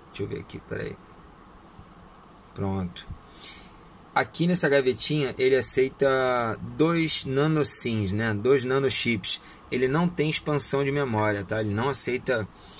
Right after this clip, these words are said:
cartão de memória, não aceita S D card, nada do tipo, tá? É, aqui na frente temos o,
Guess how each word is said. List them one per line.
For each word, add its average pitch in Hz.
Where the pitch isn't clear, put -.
cartão 113
de 104
memória, 120
não 120
aceita 113
S 107
D 110
card, 117
nada 120
do 117
tipo, -
tá? 120
É, 110
aqui 135
na 123
frente 117
temos 117
o, 104